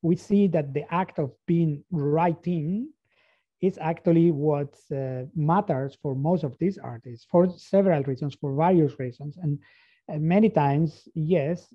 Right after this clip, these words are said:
it introduces a different temporality in the experience of the work, but also it opens up the creative process and the writing process to an audience, which also creates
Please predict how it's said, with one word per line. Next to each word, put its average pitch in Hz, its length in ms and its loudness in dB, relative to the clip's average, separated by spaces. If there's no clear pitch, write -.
it 156 220 -4
introduces 160 600 0
a 135 100 -8
different 143 340 -6
temporality 143 760 -4
in 147 120 -8
the 131 80 -8
experience 135 440 -6
of 123 120 -8
the 135 100 -8
work, 190 320 -2
but 151 120 0
also 226 560 4
it 175 120 4
opens 185 380 2
up 156 280 0
the 147 300 2
creative 160 420 0
process 143 540 -4
and 196 140 -2
the 240 80 0
writing 156 320 -2
process 147 480 -8
to 139 100 -6
an 147 100 -4
audience, 139 520 -6
which 139 200 -10
also 156 440 0
creates 139 500 -6